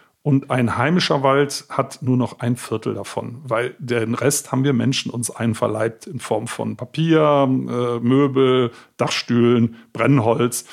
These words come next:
und so weiter. Und, äh, also nur noch fünfundzwanzig Prozent der originalen Biomasse. Das heißt, diese Wälder heizen sich eben sowieso schon stark auf und werden durch den Klimawandel jetzt endgültig, äh, kaputt gemacht.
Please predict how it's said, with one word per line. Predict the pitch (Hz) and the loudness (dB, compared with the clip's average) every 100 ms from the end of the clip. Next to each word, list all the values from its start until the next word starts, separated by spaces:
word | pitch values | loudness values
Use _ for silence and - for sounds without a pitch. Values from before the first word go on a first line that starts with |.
| - - _ | -20 -20 _
und | 123 120 | 0 2
so | 110 | 2
weiter. | 117 117 104 - - - - - | 2 2 0 -4 -16 -20 -10 0
Und, | 147 135 - | 0 0 -4
äh, | 147 190 220 | -6 -8 -4
also | 143 | 0
nur | 160 180 | 2 2
noch | 175 | 2
fünfundzwanzig | 247 254 208 196 | 4 4 4 0
Prozent | 170 156 170 165 | 0 0 0 2
der | 147 | 2
originalen | 147 143 135 131 | 2 2 2 2
Biomasse. | 180 190 175 165 180 175 - _ | 2 2 2 2 2 0 -6 _
Das | - | -4
heißt, | 135 151 | -2 -2
diese | 175 156 | -2 0
Wälder | 147 143 - | 0 0 0
heizen | 143 143 139 | -2 -2 -2
sich | 123 - - | -4 -6 -6
eben | 120 117 | -4 -2
sowieso | 113 107 104 151 | -4 -6 -4 -2
schon | 185 180 180 | -2 -2 -2
stark | - 143 147 - | -2 -2 -4 -4
auf | 127 139 135 - - | 0 0 -2 -10 -6
und | 131 120 | -4 -4
werden | 127 127 | -2 -2
durch | 120 - | -2 -4
den | |
Klimawandel | 110 135 127 120 117 | -4 -2 0 0 0
jetzt | 107 - | -2 -2
endgültig, | 135 - 107 110 - - - - _ _ | -2 -2 -6 -8 -10 -14 -20 -20 _ _
äh, | 175 127 | -14 -8
kaputt | 123 139 - | -6 -4 -2
gemacht. | 147 143 143 | 0 0 -2